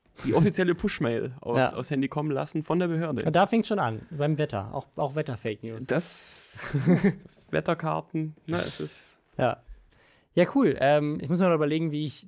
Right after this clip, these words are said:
Speaker 2: diese Folge nenne, damit sie, äh, möglichst nicht nüchtern, sondern sehr, <laughs> äh, emotional die Leute bewegt, dann
Speaker 1: Ich bin
Speaker 2: drauf zu
Speaker 1: gespannt.
Speaker 2: klicken. <laughs>
Speaker 1: <laughs>
Speaker 2: Ähm,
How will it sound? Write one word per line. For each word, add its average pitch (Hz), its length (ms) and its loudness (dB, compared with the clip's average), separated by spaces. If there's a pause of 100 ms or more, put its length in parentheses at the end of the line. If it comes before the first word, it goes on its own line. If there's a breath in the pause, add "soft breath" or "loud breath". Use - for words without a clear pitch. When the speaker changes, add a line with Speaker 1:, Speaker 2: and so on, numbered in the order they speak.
Speaker 2:
diese 160 220 2
Folge 151 380 0
nenne, 147 280 2
damit 143 280 -2
sie, 139 320 -6
äh, 131 260 -4
möglichst 170 540 0
nicht 185 200 0
nüchtern, 185 520 2
sondern 139 420 0
sehr, 151 480 4
<laughs> 139 240 -2
äh, - 20 -8
emotional 139 920 -2
die 139 100 -6
Leute 131 540 -4
bewegt, 123 360 -2
dann 127 100 4
Speaker 1:
Ich 123 60 -4
bin 139 100 2
Speaker 2:
drauf 147 140 4
zu - 60 -4
Speaker 1:
gespannt. 175 220 -2
Speaker 2:
klicken. 185 180 -10
<laughs> 151 800 2 (180)
Speaker 1:
<laughs> - 180 -12
Speaker 2:
Ähm, 156 360 6